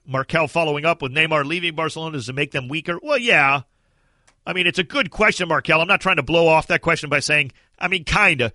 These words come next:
Look, Neymar is fantastic, but you've got so much talent at Barcelona that it's just, you know, just tool around a little bit and you'll be fine. In other words, in other words, Barcelona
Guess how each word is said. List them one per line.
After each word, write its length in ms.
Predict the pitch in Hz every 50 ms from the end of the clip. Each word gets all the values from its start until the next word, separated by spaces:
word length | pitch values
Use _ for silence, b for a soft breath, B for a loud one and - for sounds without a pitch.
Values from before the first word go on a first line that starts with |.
| b b b
Look, 240 | 156 156 127 - -
Neymar 320 | 135 143 160 151 143 117
is 80 | 107 -
fantastic, 680 | - 113 104 - - 143 147 131 - - 101 - _ b b b b b b b -
but 160 | 147 156 165
you've 220 | 180 214 196 135
got 260 | - 165 143 135 - _ _ _ _ _ _ _ _ _ _
so 220 | - - - 180 170
much 180 | 147 127 -
talent 320 | - 147 156 147 139 131 123
at 80 | 110
Barcelona 720 | 113 131 127 113 - 123 120 135 139 123 113 110 107 107 104
that 140 | 104 107
it's 240 | 107 104 - - -
just, 320 | - 123 113 104 - - _ _ b b b b b b b b b _ _ _
you 140 | - 165 156
know, 240 | 123 110 107 107 -
just 300 | - 156 151 - - _ _ _ _ _ _ _ _ _ _ _ _ _ _ _ _ _ _ _ _ _ _ _
tool 260 | - 214 233 214 185
around 320 | 170 160 165 170 180 180 165
a 60 | 156
little 180 | 143 135 131 123
bit 200 | 127 143 139 -
and 40 |
you'll 80 | 147 143
be 100 | 120 127
fine. 400 | 110 - 151 143 127 110 98 92 - _ _ _ _ - - - _ _ _ _ _ _ -
In 120 | 131 131 123
other 140 | 120 120
words, 220 | 123 120 120 117 156
in 100 | 165 165
other 140 | 202 240 226
words, 140 | 185 -
Barcelona 760 | - 208 220 240 220 - 226 208 202 196 190 180 165 160 139